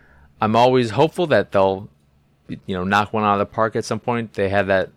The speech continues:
uh, somewhat recent game where it was a, like, endless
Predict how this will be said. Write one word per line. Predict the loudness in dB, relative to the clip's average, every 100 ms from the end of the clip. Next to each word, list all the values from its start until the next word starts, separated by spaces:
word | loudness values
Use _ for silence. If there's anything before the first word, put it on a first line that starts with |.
| _ _ -14
uh, | -14
somewhat | -10 -6 -4
recent | -2 -4 -4 -8 -6
game | -6 -4
where | -2 0
it | -2
was | -2
a, | -4 -4
like, | -8 -10
endless | -8 -6 -8 -10